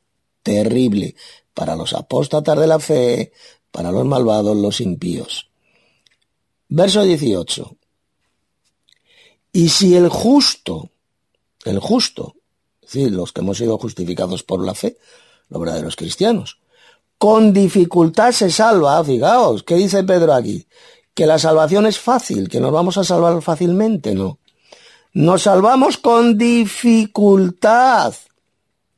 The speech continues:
con dificultades, con aflicciones, con tribulaciones,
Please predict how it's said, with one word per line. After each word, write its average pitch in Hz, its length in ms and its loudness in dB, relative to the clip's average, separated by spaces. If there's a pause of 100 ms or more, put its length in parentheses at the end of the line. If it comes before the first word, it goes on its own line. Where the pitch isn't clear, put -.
(260)
con 196 220 2
dificultades, 190 1000 2
con 117 180 -2
aflicciones, 196 880 -2 (560)
con 113 240 -2
tribulaciones, 175 1200 0